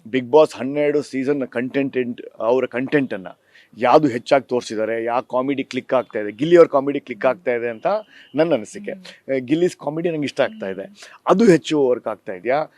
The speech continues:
Speaker 1: ಅಥವಾ ನಾವು ನೋಡಿದ ಎರಡು ಎಕ್ಸಿಟ್ ಕಂಟೆಸ್ಟೆಂಟ್, ಒಂದು ಅಮಿತ್, ಆರ್ ಜೆ ಅಮಿತ್ ಅಂತ ಹೇಳಿ,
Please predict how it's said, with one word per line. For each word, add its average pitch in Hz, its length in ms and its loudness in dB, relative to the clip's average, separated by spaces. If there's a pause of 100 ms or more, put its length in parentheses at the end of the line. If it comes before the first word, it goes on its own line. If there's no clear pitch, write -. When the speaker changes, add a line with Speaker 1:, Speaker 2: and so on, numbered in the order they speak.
(200)
Speaker 1:
ಅಥವಾ 170 500 6 (340)
ನಾವು 190 380 10
ನೋಡಿದ 196 340 6
ಎರಡು 180 460 6
ಎಕ್ಸಿಟ್ 160 320 0
ಕಂಟೆಸ್ಟೆಂಟ್, 123 580 -2 (420)
ಒಂದು 190 280 8
ಅಮಿತ್, 180 400 4
ಆರ್ 165 280 8
ಜೆ 190 120 4
ಅಮಿತ್ 196 400 2
ಅಂತ 180 160 0
ಹೇಳಿ, 131 320 2